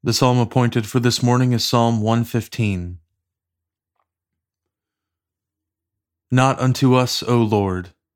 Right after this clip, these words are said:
not unto us, but unto your name give the praise, for your loving mercy and for your truth's sake. Why shall the nations say, "Where now is their God?" As for our God,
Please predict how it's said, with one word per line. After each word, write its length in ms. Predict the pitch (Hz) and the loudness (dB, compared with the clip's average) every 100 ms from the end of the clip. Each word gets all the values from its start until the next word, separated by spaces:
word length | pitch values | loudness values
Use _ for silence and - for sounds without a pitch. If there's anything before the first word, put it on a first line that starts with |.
| - | -4
not 240 | 123 135 | 0 2
unto 380 | 139 135 147 131 | 2 0 2 2
us, 480 | 104 95 - - - _ _ _ - | 2 -2 -10 -14 -18 _ _ _ -4
but 140 | 123 | 0
unto 300 | 127 131 135 | 2 2 0
your 360 | 117 123 143 139 | 0 2 2 2
name 420 | 120 110 110 110 | 2 2 0 0
give 340 | 110 110 107 | 0 0 -2
the 80 | 101 | -12
praise, 720 | - 110 95 90 90 92 - _ _ _ _ _ | -2 0 0 -4 -8 -12 -16 _ _ _ _ _
for 140 | - 123 | 0 4
your 160 | 120 | 4
loving 400 | 117 127 139 135 | 4 4 4 2
mercy 640 | 120 123 - 135 131 123 _ _ 113 | 2 0 -2 -2 -2 -4 _ _ -2
and 240 | 123 127 | 0 0
for 160 | - 123 | 0 0
your 200 | 113 113 | 0 0
truth's 420 | - 143 113 - | 0 0 0 -2
sake. 560 | - - 117 104 - _ _ _ _ _ _ _ _ _ _ _ _ _ _ _ | -12 -4 -2 -2 -6 _ _ _ _ _ _ _ _ _ _ _ _ _ _ _
Why 340 | - 127 151 160 | 0 2 4 2
shall 220 | - 143 | 2 2
the 80 | 135 | 2
nations 580 | 123 127 - 131 123 - | 2 2 0 0 0 0
say, 520 | 127 113 98 95 92 _ - | 0 2 0 -4 -10 _ -8
"Where 380 | 110 131 147 139 | 2 4 4 2
now 400 | 123 120 117 113 | 2 2 0 -2
is 200 | 123 110 | -4 -2
their 180 | 113 110 | 0 0
God?" 520 | 104 113 101 95 92 _ _ _ _ _ _ _ _ - | 0 0 0 -2 -8 _ _ _ _ _ _ _ _ -2
As 220 | 123 123 | 0 0
for 220 | - 139 | 0 2
our 180 | 135 139 | 4 2
God, 480 | 123 110 101 101 | 0 0 -2 -4